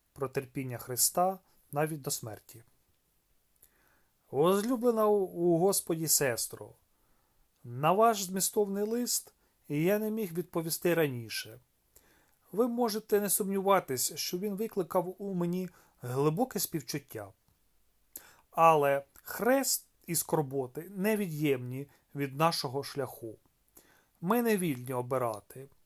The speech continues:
але повинні, за словом Ісуса, нести. Марка вісім тридцять чотири, Луки чотирнадцять двадцять сім. Те, що зустрічається або дається нам.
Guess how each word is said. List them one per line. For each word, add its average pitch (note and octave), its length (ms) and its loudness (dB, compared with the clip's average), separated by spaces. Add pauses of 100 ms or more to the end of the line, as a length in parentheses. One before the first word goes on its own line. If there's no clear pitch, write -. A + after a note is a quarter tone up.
(280)
але F3+ 240 2
повинні, F3 680 0 (300)
за B2+ 160 0
словом D3 440 2
Ісуса, F3 680 -4 (280)
нести. B2 520 -4 (600)
Марка A2+ 360 -18
вісім A#2+ 360 -14
тридцять B2 400 -20
чотири, D#3 460 -18 (400)
Луки D3 360 -16
чотирнадцять A#2+ 720 -20
двадцять A#2+ 380 -20
сім. - 220 -12 (1120)
Те, A3 340 4 (340)
що D3 580 4 (640)
зустрічається E3+ 1300 2 (140)
або B2+ 260 -4
дається C3+ 600 -2
нам. A2 280 -8